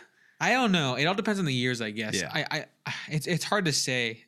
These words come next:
Speaker 1: Um,
Speaker 2: He, he did, he did well a couple years for Colorado. I feel like in twenty nineteen he really peaked, and then he kinda just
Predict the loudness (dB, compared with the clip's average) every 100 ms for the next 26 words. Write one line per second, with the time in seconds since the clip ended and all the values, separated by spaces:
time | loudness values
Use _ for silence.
0 | -6 -4 -2 0 0 -2 -2 0 2 0
1 | -2 -6 -2 0 0 0 2 0 0 -2
2 | 0 0 0 -2 -4 -6 -4 -2 0 0
3 | -2 -2 -4 -4 -4 -4 -2 -4 -4 -4
4 | -2 0 0 -2 -4 -2 -2 -2 -4 -4
5 | -4 -4 -4 -4 -6